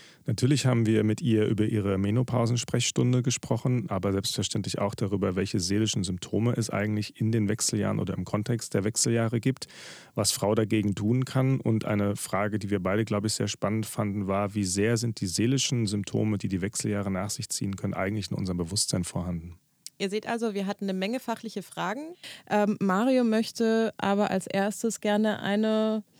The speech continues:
Speaker 2: etwas davon entferntere Einstiegsfrage stellen.
Speaker 1: Ich wollte mal fragen, was ihr heute zum Frühstück habt.
Speaker 2: <laughs>
Speaker 1: Nee,
Speaker 2: Nein,
Speaker 1: also
Speaker 2: das
Speaker 1: so
Speaker 2: stimmt nicht.
Speaker 1: schlimm, so sch-, so schlimm wird's jetzt nicht.
Speaker 2: <laughs>
Speaker 1: Genau, also wir machen das hier immer gerne so, wir kommen aus der großen Vogelperspektive dann ins Kleine und, ähm,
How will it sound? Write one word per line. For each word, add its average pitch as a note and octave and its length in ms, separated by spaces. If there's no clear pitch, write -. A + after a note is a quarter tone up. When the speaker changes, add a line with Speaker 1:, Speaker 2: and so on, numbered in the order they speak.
Speaker 2:
etwas G#3 580
davon G3+ 680
entferntere G3 680
Einstiegsfrage D3+ 760
stellen. C3 400
Speaker 1:
Ich C3 120
wollte A2 100
mal G2+ 80
fragen, A2+ 320
was G#2 120
ihr A#2 40
heute - 180
zum - 140
Frühstück D3 440
habt. F#4 200
Speaker 2:
<laughs> - 0
Speaker 1:
Nee, C#4+ 160
Speaker 2:
Nein, B3+ 160
Speaker 1:
also A3+ 100
Speaker 2:
das G#3 120
Speaker 1:
so G3+ 120
Speaker 2:
stimmt G#3 60
nicht. C4+ 160
Speaker 1:
schlimm, C#3 180
so C#3 120
sch-, - 200
so C#3 140
schlimm D3 220
wird's C3 200
jetzt B2+ 220
nicht. D3 280
Speaker 2:
<laughs> - 240
Speaker 1:
Genau, C3+ 220
also B2+ 180
wir C3 60
machen D3 240
das C#3+ 140
hier D#3+ 200
immer C#3 180
gerne C3 280
so, C3+ 100
wir B2 80
kommen C#3 220
aus B2 140
der A#2+ 100
großen B2 320
Vogelperspektive B2+ 1000
dann A2+ 140
ins A2+ 160
Kleine B2+ 540
und, A#2+ 440
ähm, A2 500